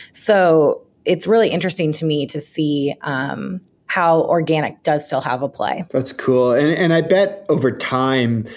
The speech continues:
Speaker 2: you know, your ability to prove, as you, as you put it, which channels are working best, hopefully, you know, given the school is so research-based, you'll be able to use that data,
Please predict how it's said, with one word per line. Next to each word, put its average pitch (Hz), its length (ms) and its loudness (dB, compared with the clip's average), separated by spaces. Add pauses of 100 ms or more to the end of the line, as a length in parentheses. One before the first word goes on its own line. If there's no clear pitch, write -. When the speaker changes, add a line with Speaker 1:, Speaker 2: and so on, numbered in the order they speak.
(160)
Speaker 2:
you 123 100 -2
know, 123 80 4
your 123 220 4
ability 123 560 0
to 117 100 0
prove, 123 540 0
as 107 180 -2
you, 120 140 0
as 117 160 -2
you 117 80 -2
put 120 180 -2
it, 107 140 -2
which - 240 -6
channels 117 400 -2
are 110 60 0
working 110 360 -2
best, 147 580 0 (220)
hopefully, 135 400 2
you 123 340 2
know, 117 120 0 (120)
given 135 220 2
the 110 80 2
school 127 300 0
is 120 140 -2
so 117 80 0
research-based, 120 960 0
you'll 123 100 0
be 123 80 2
able 120 200 0
to 117 60 0
use 120 360 0
that 110 260 -2
data, 117 540 0